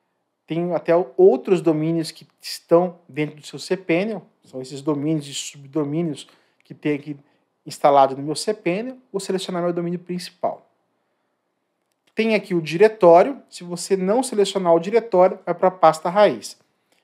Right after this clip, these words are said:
Eu vou selecionar aqui um diretório e coloquei o nome dele como teste. Eu vou escolher a versão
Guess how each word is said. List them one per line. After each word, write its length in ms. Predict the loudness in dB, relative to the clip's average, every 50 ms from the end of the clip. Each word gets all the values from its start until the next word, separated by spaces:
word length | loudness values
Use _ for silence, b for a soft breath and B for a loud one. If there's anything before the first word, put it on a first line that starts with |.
| _ -14
Eu 80 | -6 -4
vou 240 | -4 -4 -6 _ _ _ _
selecionar 720 | -20 -14 -8 -2 0 0 0 0 0 0 2 2 2 2 0
aqui 460 | -2 -4 -10 -10 -8 -8 -8 -10 -14 b b b b b b b _ -6
um 140 | -4 -4
diretório 720 | 0 2 2 2 0 0 0 2 4 4 4 4 2 -2 -8 _ _ _ _ _ _ -20
e 80 | -18 -10
coloquei 360 | -6 -6 -6 -4 -4 -4 -4
o 60 | -2
nome 300 | 0 0 0 0 0 -4
dele 240 | -6 -6 -6 -8 -8
como 300 | _ -10 -8 -8 -8 -8
teste. 600 | -8 -10 -10 -10 -10 -12 -18 -18 -18 -20 -20 _ _ _ _ _ _ _ _ _ _ _ _ _ _ _ _ _
Eu 120 | -6 -2 0
vou 80 | 0
escolher 360 | -2 -2 -2 -4 0 4 4
a 60 | 4 4
versão 640 | 4 2 2 0 0 -2 0 0 0 0 -4 -10